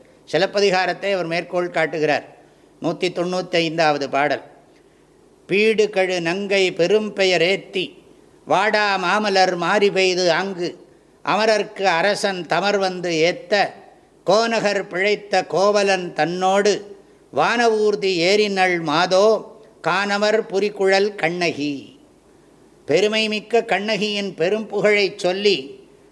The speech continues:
வாடாத பெரிய பூமழையைச் சொரிந்து, இந்திரன் முதலான வானோர்கள் அங்கு வந்து துதிக்க, மணந்தங்கிய கூந்தலை உடைய கண்ணகி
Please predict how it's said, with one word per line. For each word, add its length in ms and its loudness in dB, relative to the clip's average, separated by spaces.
வாடாத 640 2
பெரிய 380 0
பூமழையைச் 840 0
சொரிந்து, 760 -2
இந்திரன் 540 2
முதலான 600 2
வானோர்கள் 600 2
அங்கு 300 -2
வந்து 300 0
துதிக்க, 600 -2
மணந்தங்கிய 960 -2
கூந்தலை 580 0
உடைய 400 0
கண்ணகி 800 -4